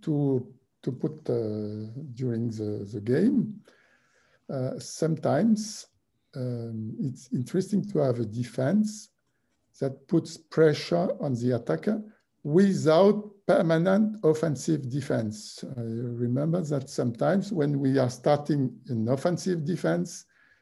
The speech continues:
we are starting and we don't stop with this intensity during, um, during, uh, next, the next seconds, next minute. And sometimes it's not a good idea.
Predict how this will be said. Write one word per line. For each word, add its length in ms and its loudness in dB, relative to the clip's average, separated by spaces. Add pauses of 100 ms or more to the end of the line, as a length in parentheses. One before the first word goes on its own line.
(540)
we 120 0
are 120 2
starting 580 0
and 160 2
we 80 2
don't 320 4
stop 540 2 (400)
with 180 -6
this 180 -2
intensity 640 -2
during, 520 0
um, 520 -4 (600)
during, 260 -2 (160)
uh, 560 -8
next, 460 -4
the 400 -4 (420)
next 380 -10
seconds, 600 -4
next 340 -6
minute. 380 -2 (140)
And 140 0
sometimes 520 -2
it's 80 -2
not 200 -6
a 40 -6
good 240 -2
idea. 420 0